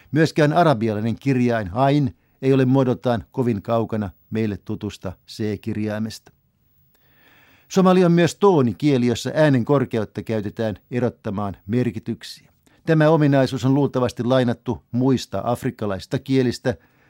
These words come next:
sillä afroaasialaisessa kielikunnassa toonikielet ovat poikkeuksellisia. Mielenkiintoista on se, että Somalissa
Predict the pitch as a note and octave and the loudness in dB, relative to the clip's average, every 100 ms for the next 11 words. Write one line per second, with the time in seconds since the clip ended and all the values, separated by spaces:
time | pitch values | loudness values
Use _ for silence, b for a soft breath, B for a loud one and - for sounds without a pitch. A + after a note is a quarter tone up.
0 | b - D3 C#3+ E3 - A#2 A#2 A2+ A2+ | b -4 2 4 4 2 0 2 0 -2
1 | A2 A2 A2 G2+ G2+ - C3+ B2 - A#2+ | -2 -2 -4 -10 -10 -2 0 0 0 -2
2 | A2+ - A2+ - _ B2+ A#2+ A2 - G#2+ | -2 -4 -8 -10 _ -2 -2 -2 -4 -4
3 | G2+ - F#2 F#2 _ - A2 A2 - A2+ | -4 -6 -8 -8 _ -8 -4 -4 -6 -8
4 | G#2 - G#2 G2 - - _ _ _ _ | -8 -6 -10 -10 -14 -20 _ _ _ _
5 | b b b b F3 F3+ D#3 D#3+ D3 - | b b b b 2 2 2 2 2 2
6 | D3+ F3 D#3+ C#3+ C#3 E3 C#3 B2+ A2+ C3+ | 0 2 0 0 0 2 4 2 0 -4